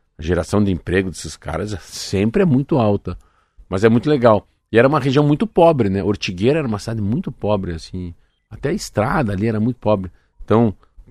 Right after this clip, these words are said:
trouxe uma geração de emprego, desenvolvimento e uma, uma relação de distribuição de grana, porque é isso, né? Você traz uma fábrica,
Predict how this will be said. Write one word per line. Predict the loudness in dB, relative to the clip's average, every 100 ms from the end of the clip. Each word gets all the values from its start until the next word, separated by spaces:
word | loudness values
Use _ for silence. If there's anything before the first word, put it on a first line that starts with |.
| 4
trouxe | 6 6 6
uma | 4
geração | 6 4 4 2 2
de | 2
emprego, | 0 0 2 2 0
desenvolvimento | 0 0 2 0 0 0 0 -2 -4 -12 _ _ -12 -4
e | 2
uma, | 4 4 2 -4 _ _
uma | 0 2
relação | 2 2 2
de | 0
distribuição | 0 -4 -4 0 2
de | 2
grana, | 2 4 4 2
porque | -4 -6 -6
é |
isso, | -6 -8 -10
né? | -10
Você | -10
traz | 0 2 2
uma | 0 -4
fábrica, | -4 -2 0 -2 -4 -6